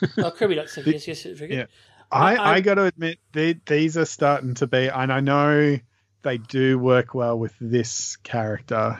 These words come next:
Speaker 3: in particular, but they are starting to feel like the open hands on female figures for me.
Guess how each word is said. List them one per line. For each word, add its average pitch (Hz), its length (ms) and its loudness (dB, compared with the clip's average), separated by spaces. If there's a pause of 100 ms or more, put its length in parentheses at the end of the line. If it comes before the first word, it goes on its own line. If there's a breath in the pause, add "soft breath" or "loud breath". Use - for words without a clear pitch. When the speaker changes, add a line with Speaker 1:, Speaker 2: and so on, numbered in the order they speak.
(100)
Speaker 3:
in 120 160 0
particular, 117 720 0 (420 soft breath)
but 120 280 4 (260)
they 131 320 4
are 120 320 4
starting 120 720 2
to - 160 -6
feel 113 800 0
like 113 400 -2 (100)
the 110 320 2 (340)
open 117 300 0
hands 113 720 0
on 120 200 2
female 113 500 2
figures - 340 2
for 113 200 0
me. 220 100 0